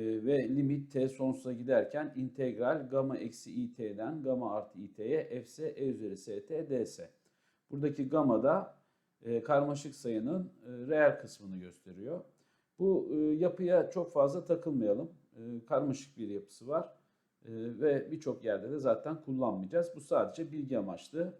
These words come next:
buraya koydum. Şimdi, e, temel dönüşüm, tabii bu videoda, e, ters dönüşüm kurallarına bakarken bir yandan da temel dönüşüm kurallarını da hatırlıyor olacağız.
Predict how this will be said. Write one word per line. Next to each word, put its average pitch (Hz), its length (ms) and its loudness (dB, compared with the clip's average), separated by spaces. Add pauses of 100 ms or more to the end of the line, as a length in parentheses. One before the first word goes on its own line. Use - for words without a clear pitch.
buraya 127 420 -2 (100)
koydum. 123 340 -2 (2000)
Şimdi, 196 260 -4
e, 156 640 0 (320)
temel 196 380 4
dönüşüm, 196 440 -4 (160)
tabii 196 300 0
bu 196 180 -2
videoda, 180 640 2
e, 156 380 2
ters 185 280 4
dönüşüm 180 300 -6
kurallarına 165 500 2
bakarken 175 560 2
bir 175 60 -4
yandan 135 360 2
da 170 120 0
temel 165 340 4
dönüşüm 156 360 -4
kurallarını 123 500 -2
da 165 140 -4
hatırlıyor 151 420 0
olacağız. 110 460 -4